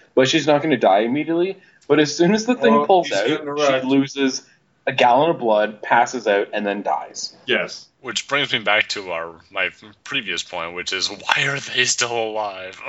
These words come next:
Speaker 4: <laughs>
Speaker 3: Well, 'cause the brain bug wants
Speaker 1: Well,
Speaker 3: to steal the
Speaker 1: this is
Speaker 3: brains.
Speaker 1: the reason why they're <laughs> still alive.
Speaker 3: This scene I always thought was hilarious when you see, like, the plastic tube sucking out his brains in a minute.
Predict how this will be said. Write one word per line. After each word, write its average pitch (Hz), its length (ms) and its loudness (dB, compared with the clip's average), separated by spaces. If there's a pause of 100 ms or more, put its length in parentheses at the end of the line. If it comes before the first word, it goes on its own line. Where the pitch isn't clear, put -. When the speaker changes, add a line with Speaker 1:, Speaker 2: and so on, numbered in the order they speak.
(160)
Speaker 4:
<laughs> 147 120 -12 (560)
Speaker 3:
Well, 117 140 -2
'cause 117 120 -10
the 110 60 -12
brain 120 260 -6
bug 95 240 -6
wants 113 60 -2
Speaker 1:
Well, 117 200 4
Speaker 3:
to - 40 -8
steal 104 220 -6
the 117 80 2
Speaker 1:
this 120 80 0
is - 40 0
Speaker 3:
brains. 107 160 0
Speaker 1:
the 104 100 2
reason 95 340 -4
why - 220 0
they're - 140 -10
<laughs> - 40 -14
still - 400 -2
alive. - 720 -4 (280)
Speaker 3:
This - 220 2
scene 135 180 -2
I 113 120 2
always 104 240 0
thought 101 180 -4
was 92 120 -12
hilarious 85 500 -10
when 95 120 -10
you 92 60 -12
see, 95 220 -12
like, 90 320 -6 (560)
the - 80 -6
plastic 101 480 -2
tube 95 280 -8
sucking 92 320 -6
out 90 120 -6
his 87 100 -8
brains 90 400 -8
in 90 80 -8
a - 20 -8
minute. 98 320 -4